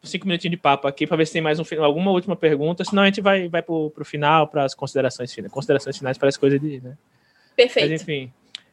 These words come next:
Speaker 1: É, mas aí, então, a gente falou aqui sobre arte, falou sobre literatura, falou sobre design, falou sobre capitalismo, falou sobre,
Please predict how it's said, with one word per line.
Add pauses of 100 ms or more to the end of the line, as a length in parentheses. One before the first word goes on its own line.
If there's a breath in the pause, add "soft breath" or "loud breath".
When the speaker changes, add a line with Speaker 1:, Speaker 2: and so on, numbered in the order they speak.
(120)
Speaker 1:
É, (360)
mas
aí,
então,
a
gente
falou
aqui
sobre
arte,
falou
sobre
literatura,
falou
sobre
design,
falou
sobre
capitalismo,
falou
sobre,